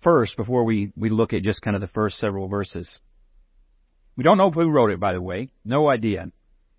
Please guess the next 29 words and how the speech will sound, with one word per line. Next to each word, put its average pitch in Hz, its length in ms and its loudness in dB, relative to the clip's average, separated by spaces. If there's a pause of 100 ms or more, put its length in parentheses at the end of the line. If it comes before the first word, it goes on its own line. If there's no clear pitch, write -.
(760)
"I 135 120 0
love 185 280 4
the 185 80 0
Lord, 101 420 0 (840)
for 139 140 -2
he 135 160 0
heard 117 560 0 (140)
my 110 180 -2
voice. 101 720 -8 (600)
He 165 160 2
heard 185 300 4
my 170 180 0
cry 185 680 0 (100)
for 123 120 -4
mercy. 160 680 -6 (680)
Because 151 220 -2
he 156 120 0
turned 175 360 -2
his 147 240 -2
ear 156 200 0
to 175 100 -2
me, 170 320 -4 (240)
I 185 140 2
will 175 160 2
call 208 380 2
on 202 120 2
him 170 320 -2
as 123 240 -4
long 160 640 -2